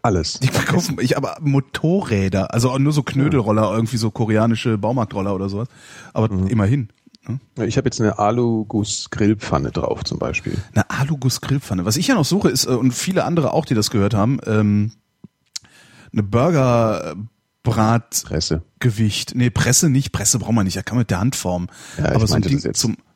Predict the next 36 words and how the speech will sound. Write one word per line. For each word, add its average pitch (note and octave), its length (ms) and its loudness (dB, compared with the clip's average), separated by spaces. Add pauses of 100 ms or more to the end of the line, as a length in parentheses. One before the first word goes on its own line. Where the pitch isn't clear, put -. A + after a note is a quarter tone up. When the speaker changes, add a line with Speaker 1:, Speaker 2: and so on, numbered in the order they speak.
(120)
Speaker 2:
also G#2 160 0
weißt A#2+ 140 0
du, - 40 0
so C#3+ 40 4
ein A#2 40 2
Speaker 1:
Ja. G#2+ 60 -2
Speaker 2:
Gewicht B2 280 -2
zum A#2 100 0
in G2 60 0
eine G#2 80 4
Pfanne G#3 220 2
Speaker 1:
Ja. D3+ 120 4
Speaker 2:
stellen. F#2 300 0
Wo C3 60 0
gibt, - 240 -16
wo D3+ 40 2
Speaker 1:
Das - 120 0
gibt's - 260 -2
da E3+ 120 2
doch. D#2 300 -4
Speaker 2:
Bei G#2 100 0 (140)
Amazon? F#3+ 720 0
Nee. G2 200 0
Speaker 1:
Ja, C3 160 -4
ich F2+ 100 -6
glaub G2+ 180 0
schon. F2 260 -2
Speaker 2:
Nee, F#2+ 140 0
hab A#2+ 80 0
ich C3 100 -10
nicht B2+ 100 0
Speaker 1:
Nee? B2+ 60 2
Speaker 2:
gefunden. D3 400 -4 (640)
Speaker 1:
Nee? G2+ 220 0 (1400)
Na F#2 80 0
gut. F#2 280 -2